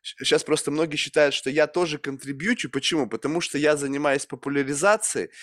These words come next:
я заражаю других людей этой идеей. Возможно, кто-то из этих людей окажется, ну, каким-то гением, который ещё не раскрыл свой потенциал.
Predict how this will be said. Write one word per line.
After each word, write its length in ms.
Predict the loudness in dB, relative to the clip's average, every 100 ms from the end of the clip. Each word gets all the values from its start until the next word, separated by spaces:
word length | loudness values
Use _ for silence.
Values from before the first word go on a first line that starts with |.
| -18 0
я 140 | 2 4
заражаю 520 | 4 4 4 4 4
других 380 | 0 -6 -6 -6
людей 240 | 2 4
этой 220 | 4 2 0
идеей. 500 | 0 2 4 2 -2 -20 -4
Возможно, 540 | 0 2 4 2 2 -2
кто-то 380 | 2 2 2 0
из 160 | 0
этих 340 | 0 -2 -10 -10
людей 320 | -6 2 2
окажется, 640 | 4 4 4 -2 -4 -2 -2
ну, 100 | -6
каким-то 380 | -6 -6 -2 -2
гением, 520 | 2 2 4 2 0
который 360 | -2 0 0 0
ещё 220 | 0 0
не 120 | 0
раскрыл 420 | 0 -2 -4 -4
свой 260 | -2 0 0
потенциал. 640 | 0 -4 0 4 4 4